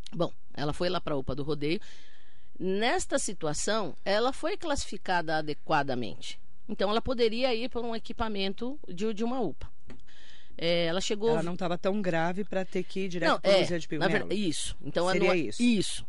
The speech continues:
Speaker 1: Aí ela chegou, acho que vinte e duas e, vinte e duas e pouco.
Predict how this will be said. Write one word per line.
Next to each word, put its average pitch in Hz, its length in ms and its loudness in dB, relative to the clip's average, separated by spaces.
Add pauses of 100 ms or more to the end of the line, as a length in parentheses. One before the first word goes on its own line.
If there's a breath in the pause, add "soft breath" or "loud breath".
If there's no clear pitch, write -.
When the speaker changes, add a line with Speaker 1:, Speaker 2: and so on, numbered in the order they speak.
(120)
Speaker 1:
Aí 190 300 4
ela 262 160 4
chegou, 254 420 2
acho 254 100 2
que 208 100 -2
vinte 214 320 -2
e - 20 -4
duas 180 400 0
e, 170 120 -2
vinte 185 220 -2
e 226 60 -4
duas 220 180 0
e 240 60 -2
pouco. - 380 -2